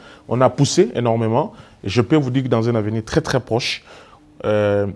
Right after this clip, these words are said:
ces outils de planification spatiale vont être disponibles. Et je vous annonce aussi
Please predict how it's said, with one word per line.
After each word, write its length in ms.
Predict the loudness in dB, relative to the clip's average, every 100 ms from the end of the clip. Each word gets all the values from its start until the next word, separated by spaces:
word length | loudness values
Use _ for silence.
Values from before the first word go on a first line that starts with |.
| -4
ces 180 | -2
outils 240 | 0 0 2
de 140 | 2
planification 480 | 4 4 4 0 -2
spatiale 320 | -2 -2 0
vont 100 | -2
être 140 | -2 -4
disponibles. 440 | -6 -4 -2 0
Et 80 | 0
je 120 | 2
vous 200 | 2 2
annonce 340 | 4 6 4 4
aussi 320 | 2 0 -6